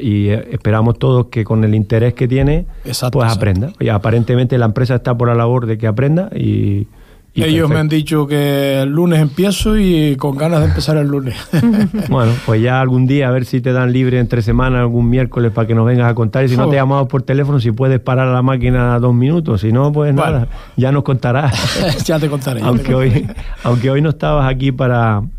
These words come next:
Speaker 1: para hablar de esto, hoy queríamos hablar aquí junto con, con Carlos, porque queríamos hablar un poquito de la accesibilidad en los puntos de interés, sobre todo en las áreas de, de estancia, en las instalaciones deportivas.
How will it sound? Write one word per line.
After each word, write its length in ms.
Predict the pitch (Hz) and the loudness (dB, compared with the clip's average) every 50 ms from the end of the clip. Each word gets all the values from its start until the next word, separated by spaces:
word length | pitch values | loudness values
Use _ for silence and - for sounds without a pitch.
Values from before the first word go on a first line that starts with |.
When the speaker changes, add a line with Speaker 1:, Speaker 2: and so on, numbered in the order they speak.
| - - - - - - - | -14 -16 -18 -20 -20 -10 -6
Speaker 1:
para 200 | 208 202 123 123 | -2 0 0 2
hablar 260 | 120 120 131 135 123 | 2 2 2 2 2
de 140 | 123 127 139 | 2 0 0
esto, 240 | 135 - - 135 | -2 -2 -2 -2
hoy 280 | 127 131 131 131 135 127 | 0 0 0 0 -2 -2
queríamos 440 | 135 127 127 131 135 131 131 127 127 | -2 -2 0 0 2 2 2 2 2
hablar 260 | 127 123 131 131 127 | 2 2 0 0 0
aquí 380 | 127 120 120 131 131 131 127 123 | -2 -4 -2 -2 -2 0 2 2
junto 360 | 120 127 135 123 - 135 120 | 2 2 0 0 -2 -2 -2
con, 500 | - 127 123 120 123 120 120 135 - - - | 0 0 0 2 2 0 0 -2 -4 -8 -6
con 200 | - - 117 110 | -4 -2 -2 -2
Carlos, 540 | - - 156 160 165 147 143 139 135 131 131 - - - - - - - - - - - - - - 110 - - - | -2 -2 -2 -2 0 0 2 2 2 0 -2 -4 -8 -18 -20 -20 -20 -20 -20 -20 -20 -10 -4 -2 -2 -2 -2 -4 -4
porque 1160 | 127 127 123 120 120 120 117 117 117 113 113 113 113 113 113 113 113 113 113 117 120 131 127 - 131 | -2 0 0 2 2 2 2 2 2 2 2 2 2 0 0 0 0 0 0 0 -2 -4 -6 -8 -4
queríamos 340 | - 120 127 143 147 143 | -2 0 0 2 2 2
hablar 180 | 143 139 143 143 | 2 2 2 2
un 100 | 143 131 | 0 0
poquito 420 | 135 131 127 139 139 - 139 135 | 0 -2 -2 -4 -2 -2 0 2
de 240 | 131 131 127 123 120 | 2 2 2 2 2
la 100 | 120 120 | 2 0
accesibilidad 600 | 110 - - 117 - - 120 113 117 120 123 131 139 | -2 -2 -2 -4 -2 0 0 0 2 2 2 2 2
en 60 | 139 | 2
los 120 | 131 117 | 0 0
puntos 320 | - - 135 127 - 131 110 | 0 -2 -2 0 0 0 2
de 60 | 113 | 2
interés, 540 | 107 98 - 107 107 127 135 131 131 120 - | 2 0 0 0 2 2 2 2 0 0 0
sobre 220 | - 113 110 113 | -2 -2 -2 0
todo 180 | 117 131 131 135 | 0 0 0 2
en 60 | 131 | 2
las 140 | 127 120 123 | 2 2 2
áreas 260 | 131 131 131 127 117 | 2 2 2 2 2
de, 380 | 113 117 113 113 107 104 101 104 - - - - - - - - - | 2 2 2 2 2 0 -2 -4 -10 -18 -20 -20 -20 -20 -20 -8 -2
de 100 | 123 104 | 0 0
estancia, 580 | 90 - - 139 147 143 127 - - 131 123 | 0 0 0 0 0 0 -2 -2 -2 0 0
en 80 | 120 120 | 2 2
las 100 | 117 110 | 2 0
instalaciones 500 | 110 104 - 120 113 104 104 127 131 123 | 0 0 0 -2 -2 0 0 2 2 2
deportivas. 680 | 131 123 127 127 104 - - - 127 120 107 98 92 | 0 0 0 -2 -4 -2 -2 -2 0 0 0 0 -2